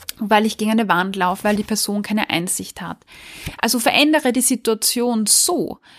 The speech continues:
dass es für dich passt, ja. Such dir aus, mit wem du diskutierst. Ansonsten lerne Grenzen zum Beispiel aufzuzeigen und zu sagen, „Stopp“, ja.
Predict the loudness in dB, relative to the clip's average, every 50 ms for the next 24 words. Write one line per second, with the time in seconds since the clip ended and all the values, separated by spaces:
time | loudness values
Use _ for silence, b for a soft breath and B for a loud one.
0 | B B -2 -2 -2 0 -2 -4 -4 -4 -6 -6 -4 0 2 2 2 2 0 -6
1 | -10 _ _ _ -6 -2 -2 -2 -2 -2 -6 -6 -6 -8 -12 -16 _ -10 -8 -6
2 | -6 -6 -10 -12 _ _ _ _ _ _ _ _ _ _ _ _ _ _ -10 -6
3 | -4 -4 0 2 2 2 2 2 0 2 2 4 4 2 2 2 0 -2 -2 0
4 | 0 0 0 0 0 -2 -4 -6 -6 -6 -10 -12 -12 -12 -12 -12 -10 -8 -8 -10
5 | -10 -12 B B B B B B B B B B -2 -2 0 2 2 2 2 2
6 | 2 2 0 -2 -2 -2 -4 -2 -2 -2 -4 -6 b b b b b b b b
7 | b _ _ _ _ _ _ -2 0 2 4 4 4 4 2 0 -2 -6 -2 2
8 | 2 4 4 4 2 2 2 2 0 2 2 0 0 -2 -4 -6 -6 -6 -6 -6
9 | -6 -8 -6 -8 -8 -8 -6 -6 -6 -6 -4 -6 -6 -6 -6 -8 -6 -4 -4 -4
10 | -2 -2 -2 -2 -2 -4 -6 -8 _ -4 -2 -2 0 4 4 4 4 4 0 -10
11 | -20 -20 _ _ _ _ _ _ -6 -4 -4 -4 -4 -6